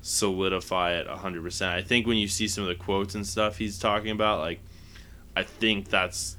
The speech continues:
a hu-, hundred percent the, what he is referring to. I think that's been his entire focus this year is just, like,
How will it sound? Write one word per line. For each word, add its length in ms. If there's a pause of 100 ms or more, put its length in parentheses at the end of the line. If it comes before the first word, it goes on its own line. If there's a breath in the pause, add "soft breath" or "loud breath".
(460 soft breath)
a 80
hu-, 260
hundred 260
percent 420
the, 280
what 320
he 180
is 200
referring 500
to. 260
I 80
think 240
that's 180
been 200
his 280 (720 soft breath)
entire 480
focus 480
this 220
year 320
is 100
just, 260
like, 360